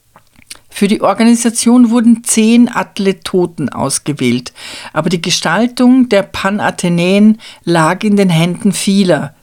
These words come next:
die gut zusammenarbeiten mussten. Die reichen Familien trugen besonders bei, aber es waren praktisch alle Athener beteiligt.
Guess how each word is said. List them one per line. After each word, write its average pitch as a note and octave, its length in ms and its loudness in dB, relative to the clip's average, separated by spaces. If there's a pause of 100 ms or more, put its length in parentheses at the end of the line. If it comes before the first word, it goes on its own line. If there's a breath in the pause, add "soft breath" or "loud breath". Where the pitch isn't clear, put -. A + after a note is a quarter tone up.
(140)
die E3+ 100 -2
gut G#3 320 -2
zusammenarbeiten D#3 1160 -2
mussten. C#3 540 -6 (600 loud breath)
Die F#3 80 2
reichen E3+ 560 0
Familien A3+ 720 4
trugen G#3+ 360 2
besonders F3 640 -2
bei, C3 480 -4 (400 loud breath)
aber - 220 -2
es - 160 -4
waren G3+ 320 2
praktisch - 640 -4
alle F3 340 0
Athener C#3+ 540 -4
beteiligt. B2+ 920 -8